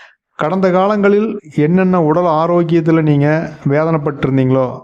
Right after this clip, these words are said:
அது எல்லாமே சீராகி ஒரு புது உற்சாகம் இந்த ஆவணி மாச தொடக்கத்திலிருந்தே சூப்பரா பார்க்க முடியும். அதுபோல வேலையில ஒரு அற்புதமான ஒரு ஆர்வத்தோட வேலை செய்யக்கூடிய காலமா இருக்கும். பார்ட்னர்ஷிப்ல பிசினஸ் பண்ணிட்டு இருந்தீங்கன்னா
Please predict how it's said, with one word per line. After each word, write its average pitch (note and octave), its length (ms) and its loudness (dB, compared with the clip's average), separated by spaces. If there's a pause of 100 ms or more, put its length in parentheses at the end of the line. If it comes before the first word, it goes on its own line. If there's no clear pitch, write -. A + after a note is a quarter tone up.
அது C3 220 -4
எல்லாமே D#3 340 0 (140)
சீராகி D3 500 0 (300)
ஒரு C3+ 180 -2
புது E3 380 0
உற்சாகம் D#3+ 640 -2
இந்த C#3 200 0
ஆவணி D3+ 260 0
மாச C#3 320 0
தொடக்கத்திலிருந்தே C3+ 720 -2 (420)
சூப்பரா C#3 280 -2
பார்க்க B2+ 280 -4
முடியும். B2 300 0 (200)
அதுபோல D3+ 540 -2
வேலையில F3 720 0 (380)
ஒரு C#3 160 0
அற்புதமான E3 680 -2
ஒரு D3+ 260 2
ஆர்வத்தோட D#3+ 880 -2
வேலை D3 180 0
செய்யக்கூடிய C#3 640 0
காலமா C3+ 380 -2
இருக்கும். C3 380 -2 (300)
பார்ட்னர்ஷிப்ல F3 680 0
பிசினஸ் D3 320 -2
பண்ணிட்டு D3 320 -2
இருந்தீங்கன்னா C#3 380 0